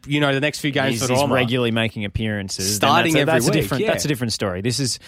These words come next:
Speaker 2: you know, this is one appearance off the bench, and there's a lot of players who, who
Speaker 1: And
Speaker 2: make,
Speaker 1: remember,
Speaker 2: like, late cameos.
Speaker 1: what the scoreline was <laughs> at that point. It was three nil,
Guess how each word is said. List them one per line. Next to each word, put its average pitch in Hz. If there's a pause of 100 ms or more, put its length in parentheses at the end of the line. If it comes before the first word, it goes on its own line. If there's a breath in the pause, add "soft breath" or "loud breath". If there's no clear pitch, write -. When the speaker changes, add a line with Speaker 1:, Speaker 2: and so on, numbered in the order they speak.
(160 loud breath)
Speaker 2:
you 131
know, 143
this 147
is 143
one 131
appearance 123
off 110
the 107
bench, 104
and 113
there's 110
a 123
lot 135
of 127
players 113
who, 107 (180)
who 107
Speaker 1:
And 110
Speaker 2:
make, 104
Speaker 1:
remember, 170
Speaker 2:
like, 110
late 117
cameos. 92
Speaker 1:
what 156
the 185
scoreline 165
was 90 (140)
<laughs> -
at 135
that -
point. 127
It 120
was 131
three 156
nil, 147